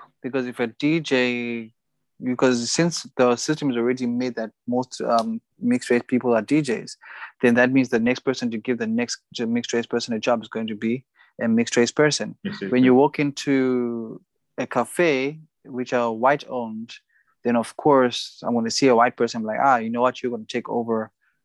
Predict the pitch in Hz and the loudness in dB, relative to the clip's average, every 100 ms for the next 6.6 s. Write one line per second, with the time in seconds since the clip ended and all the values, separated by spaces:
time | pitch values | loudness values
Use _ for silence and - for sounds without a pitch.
0 | _ _ - 117 - 120 117 - - _ | _ _ -2 -2 2 4 4 2 -4 _
1 | _ _ - 113 120 131 143 139 120 110 | _ _ -4 2 4 6 6 6 6 6
2 | 160 180 139 131 127 117 120 139 117 117 | 4 4 0 -2 -6 -10 -2 0 0 -2
3 | 113 113 110 110 127 127 113 - 131 120 | -10 -12 -10 -4 -2 0 -2 0 -2 -2
4 | 107 107 110 113 120 117 - 123 117 _ | -10 -6 -2 2 2 2 -2 -8 -8 _
5 | _ - 120 117 117 - - - - _ | _ -4 0 0 -2 -6 -20 -20 -20 _
6 | - - 110 117 - | -4 2 2 0 -6